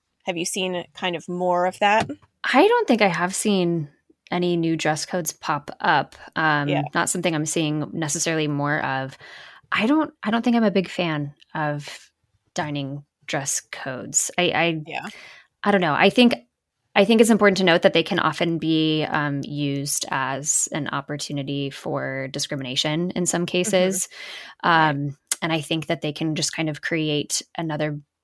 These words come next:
Speaker 2: barrier for people to have a more inclusive and accessible dining experience. But that
Speaker 1: Right.
Speaker 2: being said, I, I understand the thought process behind them. Um, I recently had a dining experience in Dallas where, um,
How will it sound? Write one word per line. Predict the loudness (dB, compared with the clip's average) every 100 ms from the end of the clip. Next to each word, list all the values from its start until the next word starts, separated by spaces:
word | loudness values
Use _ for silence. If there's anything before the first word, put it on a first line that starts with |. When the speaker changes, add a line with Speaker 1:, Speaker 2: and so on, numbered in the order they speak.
| _ _ _ _
Speaker 2:
barrier | -4 0 0 0 2 0 -2
for | 0 0
people | 2 0 2 2 2
to | 0 -2 -2
have | -4 -6 -4 -2 -4 -8 -18 -10
a | -6 -4 -4 -4 -4
more | -4 -4
inclusive | -4 -6 -6 -6 -4
and | -6
accessible | -6 -6 -6 -6 -4 -4 -4 -6 -10 _ -14
dining | -8 -4 -4
experience. | -4 -4 -2 0 0 -2 -8 -18 -18 -20 -20 _ 4
But |
that | 6
Speaker 1:
Right. | 8
Speaker 2:
being | 6
said, | 8 8
I, | 8
I | 6 4
understand | 6 4 4 6 6 4
the | 2
thought | 2 4
process | 2 0 0
behind | 0 4 8 8
them. | 8 4 0
Um, | 0 0 0 -4 -4 -2
I |
recently | 0 0 -4 -4
had | -2
a | -2
dining | 0 -2 -4 -6 -8 -10
experience | -4 -2 -2 -4
in | -4 -4 -4 -6
Dallas | -2 0 0 -4 -4
where, | -4 -2 -4 -8 -20 -20 -20 _ -4
um, | 0 0 -2